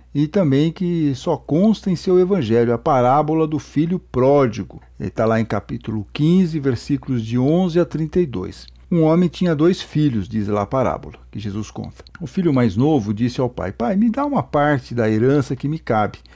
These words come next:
O filho, pelo jeito, tava meio cansado de lá, não queria, queria a parte dele em dinheiro e queria cair no mundo.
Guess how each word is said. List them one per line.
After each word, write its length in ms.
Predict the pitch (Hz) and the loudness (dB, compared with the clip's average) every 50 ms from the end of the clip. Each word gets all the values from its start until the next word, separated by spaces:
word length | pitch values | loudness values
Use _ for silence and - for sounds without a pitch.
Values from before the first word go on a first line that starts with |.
| - - - - - - | -20 -20 -20 -20 -20 -12
O 40 | - | -6
filho, 200 | - 190 170 156 | -2 0 0 0
pelo 180 | - - 139 | 0 -2 -2
jeito, 180 | 127 135 151 151 | -2 -2 -2 0
tava 180 | - 151 147 143 | 0 2 2 2
meio 140 | 143 135 | 2 0
cansado 600 | 127 - 151 127 123 - - 120 117 120 110 107 | 0 0 0 0 0 0 2 2 4 4 2 0
de 60 | 101 107 | 0 0
lá, 160 | 113 131 135 | 0 0 0
não 80 | 123 | -2
queria, 340 | - - 107 107 120 131 123 | -4 -4 -2 0 0 0 0
queria 220 | 120 120 117 117 110 | 0 0 0 0 0
a 20 | |
parte 260 | - 117 110 - - | 0 -2 -4 -4 -4
dele 200 | 123 117 117 117 | -2 -2 -2 -2
em 60 | 131 | -2
dinheiro 460 | 135 147 180 175 143 127 131 139 147 147 - - _ - | -2 -2 -2 0 2 2 2 2 0 -2 -6 -10 _ 0
e 180 | 143 143 147 | 2 2 0
queria 320 | 143 - 143 127 127 131 123 | 0 0 0 2 2 2 2
cair 220 | - 135 135 143 | 2 2 2 2
no 100 | 165 165 | 2 2
mundo. 300 | 156 156 143 117 95 | 2 2 2 2 0